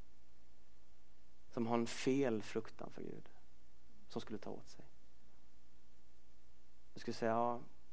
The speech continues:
det, jag vet. Han är arg. Han är ute efter mig. Han är arg, dömande Gud." Och du är rädd för den levande Guden,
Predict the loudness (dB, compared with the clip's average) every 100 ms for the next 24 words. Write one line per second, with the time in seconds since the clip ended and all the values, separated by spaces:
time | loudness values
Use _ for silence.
0 | -2 0 2 2 2 0 0 -2 -2 -2
1 | -2 -2 0 2 4 2 2 -2 -2 -2
2 | -2 -2 -2 -2 -2 -2 0 4 6 6
3 | 4 0 0 0 -2 -2 -2 -2 -2 -2
4 | -2 -2 -2 -2 -2 -2 0 2 6 8
5 | 8 6 6 6 8 6 6 4 4 2
6 | -2 -2 -2 -2 -2 -2 -2 -2 -2 -2
7 | -2 -2 -2 0 2 2 2 2 2 2
8 | 0 -2 0 -2 -2 -2 -2 -2 -2 -2
9 | -2 -2 -2 -2 -2 2 2 2 0 -2
10 | -2 -4